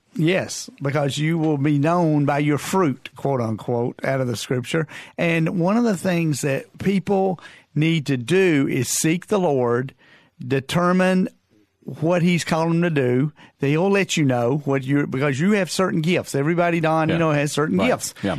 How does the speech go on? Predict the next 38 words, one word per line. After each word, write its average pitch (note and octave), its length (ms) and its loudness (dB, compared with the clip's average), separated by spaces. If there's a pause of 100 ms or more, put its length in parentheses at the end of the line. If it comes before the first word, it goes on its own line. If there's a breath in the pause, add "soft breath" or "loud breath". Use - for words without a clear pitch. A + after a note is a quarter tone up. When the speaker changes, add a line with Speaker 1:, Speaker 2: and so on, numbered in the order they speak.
Speaker 1:
And D#3 220 0
you F3 140 2
need F#3 220 2
to F3+ 60 0
use F#3 460 2
those G3+ 240 0
gifts F3 320 -2
that C#3+ 100 -2
God D3+ 280 0
has D3+ 120 0
given E3+ 340 2
you C3+ 180 4
to C3+ 140 -4
serve D3 260 2
others. - 380 -4 (360 loud breath)
Speaker 2:
Some E3+ 280 2
gifts D3 400 0
are G#2+ 120 2
speaking A#2 600 0
gifts. A2 480 0 (400 loud breath)
Uh, D#2 280 -2
teaching B2 500 0
is G2 180 0
one G#2 220 0
of F#2+ 120 0
those. G#2+ 300 2
Obviously, G#2 520 0
you G#2 260 0
have G#2+ 220 0
that G2+ 220 -2
gift A#2+ 240 -2
because F#2+ 340 -2
you're G2+ 140 0
teaching - 500 -2
and G#2 160 0 (320 loud breath)
using A#2 760 0
that F#2 320 -2
gift. G2+ 360 0